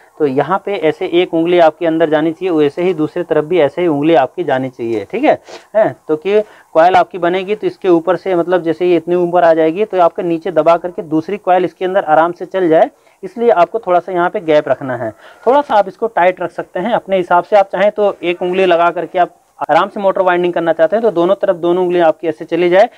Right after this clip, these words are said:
इससे क्या होगा कि आपकी coil नीचे सट जाएगी और ऊपर से दूसरी coil जाने का जगह भी बन जाएगा, हैं? बाकी जो expert हो जाते हैं, तो उनके लिए होता है कि, मतलब, बिल्कुल सटा के भी करेंगे, तो भी उनकी coil डल जाती है। इस तरह से देख सकते हैं,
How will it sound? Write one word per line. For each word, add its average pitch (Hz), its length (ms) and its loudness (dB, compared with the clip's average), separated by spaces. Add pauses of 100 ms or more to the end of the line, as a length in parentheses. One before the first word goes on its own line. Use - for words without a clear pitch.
(160)
इससे 185 220 -8
क्या 185 160 2
होगा 185 140 4
कि 196 100 -2
आपकी 180 220 -2
coil 170 280 2
नीचे 160 200 -4
सट 165 200 -2
जाएगी 190 280 0
और 196 160 0
ऊपर 160 200 -2
से 190 120 -8
दूसरी 156 280 -6
coil 165 240 0
जाने 147 260 -2
का 151 100 -2
जगह 147 260 -2
भी 151 100 0
बन 123 180 -6
जाएगा, 117 300 -2 (360)
हैं? 196 180 0
बाकी 147 280 0
जो 196 220 2 (280)
expert 190 340 0
हो 185 80 -2
जाते 185 260 0
हैं, 185 100 0
तो 208 100 -4
उनके 170 200 -4
लिए 180 140 0
होता 165 260 2
है 196 140 4
कि, 196 60 -8
मतलब, 175 240 -2
बिल्कुल 165 260 -2
सटा 156 260 2
के 175 140 -6
भी 175 80 -2
करेंगे, 180 320 -2
तो 156 180 0
भी 160 80 -2
उनकी 156 260 -2
coil 156 240 2
डल 139 180 -4
जाती 123 260 -2
है। 170 60 -4
इस 151 140 -6
तरह 123 140 -2
से 131 120 -8
देख 127 180 -6
सकते - 240 -12
हैं, 190 200 -2